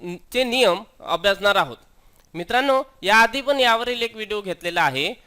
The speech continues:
परंतु काही मुलांनी रिक्वेस्ट केली असल्यामुळे आपण पुन्हा यावरील, अ, म्हणजे उदाहरणं या व्हिडिओमध्ये आपण घेणार आहोत.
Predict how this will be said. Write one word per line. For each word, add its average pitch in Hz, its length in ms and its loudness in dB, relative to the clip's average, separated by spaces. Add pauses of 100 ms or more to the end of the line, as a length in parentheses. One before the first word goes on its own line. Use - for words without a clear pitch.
(160)
परंतु 208 380 -6
काही 196 220 -2
मुलांनी 208 360 0
रिक्वेस्ट 190 400 -6
केली 214 180 -2
असल्यामुळे 175 500 -4
आपण 233 300 -4
पुन्हा 226 560 -2
यावरील, 196 680 -2
अ, 160 440 -6 (320)
म्हणजे 160 440 -8
उदाहरणं 185 720 0
या 165 200 0
व्हिडिओमध्ये 165 480 -4
आपण 175 260 -4 (480)
घेणार 131 440 -8
आहोत. 110 220 -14